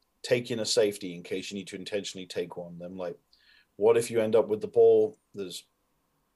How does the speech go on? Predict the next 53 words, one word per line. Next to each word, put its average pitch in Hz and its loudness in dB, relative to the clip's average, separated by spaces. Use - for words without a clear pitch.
four 123 0
seconds 117 0
left, 107 0
it's - -10
fourth 110 2
down, 104 0
and 98 -8
you 110 -4
don't 101 0
wanna 101 -8
give 107 -6
it 104 -6
to - -16
the 101 -2
other 95 -2
team? 95 -12
How 107 2
can 107 -4
you 104 -2
run 101 0
four 101 -4
seconds 95 -2
off 95 -6
the 87 -12
clock - -6
to, 87 -14
to 107 -8
end 95 -6
the 90 -10
game? 85 -12
Like, 87 -10
all 110 0
these 98 -6
different 107 -2
kind 101 -2
of 87 -6
weird 98 2
and 92 -8
wonderful 95 -8
scenarios. 90 -2
And 101 -4
then, 101 -2
then 131 6
you'll 156 6
see 156 2
one 143 4
on 139 2
T 143 0
V 147 0
and 117 -2
be 107 -2
like, 104 2
"Well, 117 -2